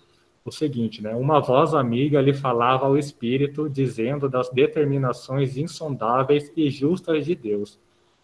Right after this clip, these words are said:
que precisam ser aceitas para a redenção divina das criaturas." Ou seja, acho que uma das formas que a gente tem de encarar a vida, de encarar o mundo, como ela se trouxe pra gente, é justamente aceitar essa vontade de Deus,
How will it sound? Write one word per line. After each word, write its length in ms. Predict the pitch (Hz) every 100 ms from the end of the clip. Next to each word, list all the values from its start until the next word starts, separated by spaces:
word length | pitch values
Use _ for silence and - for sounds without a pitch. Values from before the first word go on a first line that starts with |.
| _
que 120 | -
precisam 680 | - 127 131 - 143 156 151
ser 300 | 143 139 135
aceitas 760 | 156 156 - 123 147 - 151 -
para 300 | 139 135 131
a 20 |
redenção 800 | 135 147 147 139 - 120 131 147 - _ _ -
divina 640 | 131 160 110 110 127 131
das 220 | 127 131
criaturas." 880 | - 123 151 156 110 104 101 - - _ _ _ _ _ -
Ou 100 | 117
seja, 360 | 123 113 110
acho 140 | 117 -
que 80 |
uma 160 | 147 165
das 220 | 143 135
formas 340 | 135 135 131 -
que 60 |
a 40 | 120
gente 160 | 120
tem 260 | 117 123 135
de 100 | 135
encarar 540 | 117 - 110 110 117
a 20 | 110
vida, 400 | 101 127 123 110
de 240 | 104 110 - _ _ -
encarar 380 | 113 120 113 120
o 100 | 208
mundo, 320 | 117 139 120
como 260 | 123 117
ela 200 | 110 113
se 120 | 190 120
trouxe 280 | 113 117 -
pra 160 | 117
gente, 300 | 107 117 139
é 60 | 147
justamente 500 | 147 147 147 143 147
aceitar 640 | 156 - 165 - 127 151
essa 180 | 147 135
vontade 500 | 120 117 120 117 113
de 120 | 113
Deus, 360 | 107 120 170